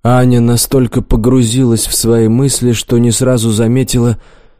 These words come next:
незнакомца. Парень, лет двадцати пяти, неухоженный,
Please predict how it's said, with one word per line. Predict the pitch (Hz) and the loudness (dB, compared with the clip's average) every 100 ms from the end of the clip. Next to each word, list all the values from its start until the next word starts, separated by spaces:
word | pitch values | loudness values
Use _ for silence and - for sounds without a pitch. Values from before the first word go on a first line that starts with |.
| _ _ _ _ _ _ | _ _ _ _ _ _
незнакомца. | 123 127 113 123 127 - 104 101 95 - 101 95 - - _ _ _ _ _ _ _ _ _ _ | -2 0 0 0 -2 -2 0 0 0 -4 -6 -6 -10 -20 _ _ _ _ _ _ _ _ _ _
Парень, | 117 110 104 104 98 - - _ | 0 2 2 0 -2 -6 -20 _
лет | - 110 107 | 0 2 2
двадцати | 92 117 113 120 104 123 | 2 0 2 -2 -2 -2
пяти, | 117 113 - 107 | 0 -2 -2 -2
неухоженный, | 101 113 110 - 110 95 101 98 92 | 2 2 0 0 0 0 0 0 -2